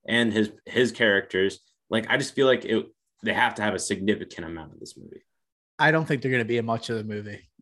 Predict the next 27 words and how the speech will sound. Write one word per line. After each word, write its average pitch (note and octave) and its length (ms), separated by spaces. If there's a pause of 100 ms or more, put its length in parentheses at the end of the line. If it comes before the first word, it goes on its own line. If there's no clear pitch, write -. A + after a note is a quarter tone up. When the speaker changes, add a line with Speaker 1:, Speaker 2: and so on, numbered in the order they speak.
Speaker 2:
I, C#3 140
I B2 120
really B2+ 280
don't. A#2 420
Speaker 1:
Ugh. - 60
Speaker 2:
Just D3 240
because D3 480
the C3 100
one D3+ 240
time, F3 360
the C#3+ 240
times C4+ 360
we've E3+ 100
seen B3+ 240
them, C3+ 180
it C3 80
was C#3 120
all A3+ 200
in D#3 40
the B2 80
same D#3 280
setting, C3+ 440
all B3 200
on G3 80
the C#3+ 80
same D3 400
planet. C#3 400